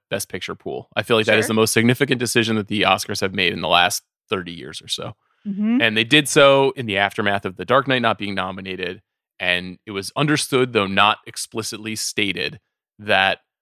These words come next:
Speaker 1: they needed to widen the pool to widen interest in the Academy Awards, as they sensed ratings very softly starting to dip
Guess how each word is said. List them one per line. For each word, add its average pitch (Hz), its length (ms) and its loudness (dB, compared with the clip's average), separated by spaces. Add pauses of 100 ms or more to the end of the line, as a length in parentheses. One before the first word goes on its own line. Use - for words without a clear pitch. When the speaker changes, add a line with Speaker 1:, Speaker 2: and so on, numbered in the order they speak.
(1000)
Speaker 1:
they 127 200 0
needed 180 240 0
to 165 80 2
widen 131 420 6
the 139 80 -4
pool 127 320 -8
to - 120 -12
widen 101 420 -2
interest 95 400 -14
in 90 80 -14
the 87 80 -14
Academy 90 340 -6
Awards, 87 260 -10
as 95 140 -10
they 107 140 -6
sensed 135 440 -4
ratings 107 440 -6
very 180 580 2
softly 131 800 0
starting 98 400 -4
to 104 120 -14
dip 87 320 -10